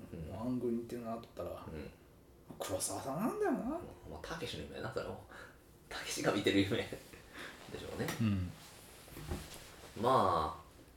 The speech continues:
Speaker 1: 二郎の寿司の夢。ね。
Speaker 2: もう見てみんことにはな。
Speaker 1: なんとも言えん。
Speaker 2: うん、そう。だからそういう、
Speaker 1: 十分見てわかると思うけどな。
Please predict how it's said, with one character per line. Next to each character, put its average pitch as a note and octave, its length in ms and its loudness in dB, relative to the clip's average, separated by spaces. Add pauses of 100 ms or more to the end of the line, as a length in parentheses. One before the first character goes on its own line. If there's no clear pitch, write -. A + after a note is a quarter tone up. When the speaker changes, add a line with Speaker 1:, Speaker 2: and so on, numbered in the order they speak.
(460)
Speaker 1:
二 G#2 240 4
郎 A#2+ 240 12
の F2+ 100 4
寿 C3 140 4
司 C#3 120 2
の C3+ 80 6
夢。 B2+ 260 6
ね。 - 80 0 (2250)
Speaker 2:
も F#2 80 -2
う - 20 0 (120)
見 A2 120 0
て B2+ 160 8
み A#2+ 160 4
ん A#2+ 80 0
こ A#2 140 -2
と G#2+ 120 2
に E2+ 80 -4
は F#2+ 360 -4
な。 D#2+ 80 0
Speaker 1:
な D#2+ 60 2
ん D#2+ 60 -2
と A2 80 6
も F2+ 60 6
言 F2 220 0
え - 20 -6
ん。 - 40 -6
Speaker 2:
う - 20 -8
ん、 - 40 -10
そ - 180 -4
う。 D#2+ 40 -2 (260)
だ G2 60 -8
か F2 60 -2
ら E2+ 60 -4
そ A#2+ 180 4
う B2 60 6
い A#2+ 180 2
う、 A#2+ 60 -6 (480)
Speaker 1:
十 - 180 8
分 A3+ 300 6
見 A3 100 10
て - 80 8
わ F2 140 10
か G2 100 10
る F#2+ 80 10
と F#2 60 6
思 D#2 100 4
う - 40 0
け D2 40 -2
ど D2 60 0
な。 D2+ 100 0